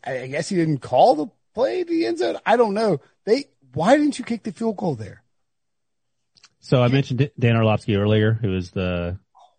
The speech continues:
Speaker 2: kick the field goal, Brent, Brent's saying. Orlovsky is at E S P N. He's a longtime N F L,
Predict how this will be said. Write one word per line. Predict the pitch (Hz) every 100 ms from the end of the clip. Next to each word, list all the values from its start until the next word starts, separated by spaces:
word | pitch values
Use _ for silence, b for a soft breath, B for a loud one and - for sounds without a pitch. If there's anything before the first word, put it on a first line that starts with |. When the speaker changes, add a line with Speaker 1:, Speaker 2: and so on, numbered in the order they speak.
| _ _ _ _ _ -
Speaker 2:
kick | 117
the | 104
field | - 87 80
goal, | 71 - _ -
Brent, | 82 -
Brent's | 80 - -
saying. | - - - _ _ _ _ -
Orlovsky | 123 139 - 123
is | 120
at |
E | 117
S | -
P | 113
N. | 110
He's | 104 95
a |
longtime | 95 92 92 90
N |
F | 87 -
L, | 85